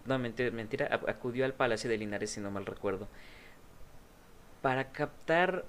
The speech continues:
eh, lo que había ocurrido tras un, una tragedia.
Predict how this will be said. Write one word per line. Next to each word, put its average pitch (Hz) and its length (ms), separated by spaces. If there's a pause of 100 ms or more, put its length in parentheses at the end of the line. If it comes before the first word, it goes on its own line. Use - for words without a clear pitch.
(500)
eh, 113 440 (1200)
lo 120 320
que 120 240
había 127 220
ocurrido 123 480
tras - 400 (160)
un, 117 540
una 117 240
tragedia. 110 540